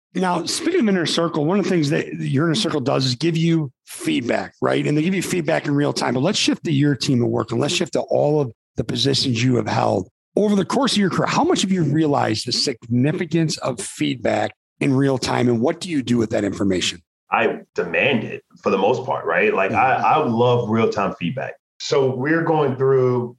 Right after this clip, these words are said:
Speaker 2: the whole corporate H R kind of review thing. You do it at the end of the year, middle of the year. And I was like, "If you're spending all year building a case to have this year-end review with your, your team,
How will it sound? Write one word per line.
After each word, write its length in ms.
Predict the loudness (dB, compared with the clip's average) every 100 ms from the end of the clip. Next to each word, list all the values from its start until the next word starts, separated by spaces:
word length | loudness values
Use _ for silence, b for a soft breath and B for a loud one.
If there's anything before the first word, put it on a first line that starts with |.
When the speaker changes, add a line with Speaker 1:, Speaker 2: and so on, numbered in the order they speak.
| -16
Speaker 2:
the 420 | -12 -10 -4 -2
whole 260 | 2 0 2
corporate 480 | 0 0 -2 -2
H 240 | -2 -2 0
R 520 | 2 4 2 0 -6 _ _
kind 200 | -4 -2
of 180 | -2 -2
review 480 | -4 -2 0 0 -2
thing. 220 | -4 -4
You 80 | -4
do 220 | 0 2
it 60 | 2
at 120 | 0
the 120 | -2
end 160 | 0 2
of 80 |
the 80 | 2
year, 320 | 2 2 2
middle 320 | 2 2 2 2
of 60 |
the 80 | 0
year. 560 | 0 2 2 2 0 -2
And 140 | -4
I 60 | -4
was 140 | -2
like, 180 | -2 0
"If 80 | 0
you're 200 | 2 0
spending 760 | 0 -2 -2 0 2 0 -2 -10 _ -2
all 400 | 0 2 2 0
year 200 | 0 -2
building 420 | -2 0 0 0
a 60 | -4
case 440 | -4 -4 -4 -4
to 100 | -4
have 460 | -2 0 0 -2 -2
this 220 | -4 -2
year-end 520 | 0 2 2 2 2
review 520 | 0 -2 0 2 2
with 220 | 2 0 0
your, 300 | 0 0 -2
your 140 | -4 -4
team, 540 | -2 0 0 -2